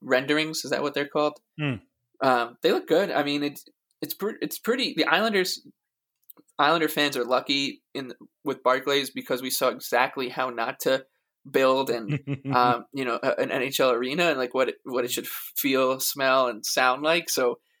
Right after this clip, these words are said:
Speaker 1: um, they're, they're, they, they just basically need to say, "Look, just do the exact opposite of this building, and, and we sh-,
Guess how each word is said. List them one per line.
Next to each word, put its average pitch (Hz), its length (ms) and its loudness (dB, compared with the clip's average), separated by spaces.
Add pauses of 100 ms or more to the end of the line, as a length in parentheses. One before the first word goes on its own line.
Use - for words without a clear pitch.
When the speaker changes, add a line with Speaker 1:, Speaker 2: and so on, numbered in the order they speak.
(140)
Speaker 1:
um, 117 460 0 (160)
they're, 139 340 2
they're, 147 260 2
they, 147 160 -2
they 143 160 -2
just 143 160 -6
basically 131 320 -4
need 127 80 -16
to - 80 -12
say, 120 260 -4
"Look, 127 220 -6
just - 180 -10
do 135 120 -4
the 127 100 -8
exact 131 420 -2
opposite 127 480 2
of 113 80 -4
this 131 160 -4
building, 131 440 2
and, 117 200 -8
and 127 140 -4
we 127 140 -4
sh-, - 160 -4